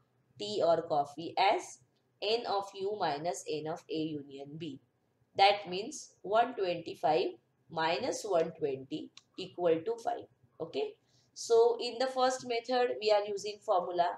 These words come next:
In the second method, we are using diagram. Now it's up to you that which method do you like. If you feel that by using formula only is comfortable for me, you can surely use that method. Somebody will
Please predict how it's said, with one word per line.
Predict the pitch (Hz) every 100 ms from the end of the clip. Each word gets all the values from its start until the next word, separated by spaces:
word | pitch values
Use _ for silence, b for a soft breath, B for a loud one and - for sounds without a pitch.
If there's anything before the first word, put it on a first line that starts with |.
| -
In | 190 190
the |
second | 196 170 - 180 185
method, | 165 190 190
we | 175 156
are | 160
using | 151 160 202 269 -
diagram. | 165 135 123 - _ b b _
Now | 196 233
it's | 240 262 -
up | 208 - 262
to | 254
you | 208 208 254 - _ _ -
that | 202 208 214
which | 233 -
method | 202 175 208 202 - -
do | 196
you | 185
like. | 185 139 131 -
If | 196 -
you | 220 226
feel | 220 214 214
that | 190 196 - _ _ _ _ _ -
by | 185 196
using | 190 214 214
formula | 220 170 190 190
only | 196 190 190
is | 208 -
comfortable | 196 180 202 190 185 185
for | 190 170
me, | 180 196 -
you | 180 190
can | 208 220
surely | - 220 202 208 214 196
use | 156 156 156
that | 147 -
method. | 123 135 - 185 302 _ b b b _ -
Somebody | - 226 233 233 233
will | 226